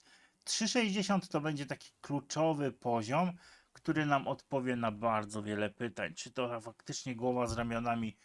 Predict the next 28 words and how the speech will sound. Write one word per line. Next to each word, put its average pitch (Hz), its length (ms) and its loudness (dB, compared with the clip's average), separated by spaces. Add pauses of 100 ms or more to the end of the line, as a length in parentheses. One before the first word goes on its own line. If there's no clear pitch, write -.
(320)
to 147 160 4
jest - 540 -2
to 143 300 6 (180)
i 135 180 -4
tu 156 160 0
będziemy 131 460 0
dalej 127 360 2
próbowali 120 640 -2 (380)
wybijać 123 600 2
poziomy 127 520 0
poniżej 127 500 -2
trzy - 320 -2
dolary 147 420 2
i 127 80 -2
dziesięć 170 480 0
centów, 160 520 0 (680)
czy - 180 2
jednak 180 420 4
to 160 100 0
jest 139 120 0
tylko 131 240 0
chwilowe 131 640 2
zatrzymanie, 120 840 2
chwilowe 123 600 -2
odreagowanie 135 1000 0
po - 140 -8
tych 123 180 -6
wzrostach. 120 720 -2